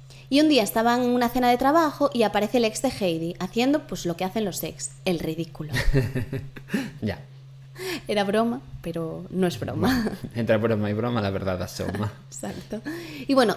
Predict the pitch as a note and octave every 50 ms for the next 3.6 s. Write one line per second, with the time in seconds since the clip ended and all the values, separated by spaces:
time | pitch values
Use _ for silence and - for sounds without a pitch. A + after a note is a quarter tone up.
0 | - - - - D4+ B3+ A#3+ - G#3+ F#3 F#3+ G3+ F#3+ F#3+ G3 G3+ - - C#4+ D4+
1 | D#4+ D#4+ C#4+ C4 B3+ C4 - - - G#3 F#3+ G3+ A#3 - - A3+ G3+ F#3 - -
2 | - F#3 E3+ E3 E3 E3+ D#3+ D#3+ - - - - - - - - - - - -
3 | - - - - G#3 G3 F#3 - F#3+ E3 E3+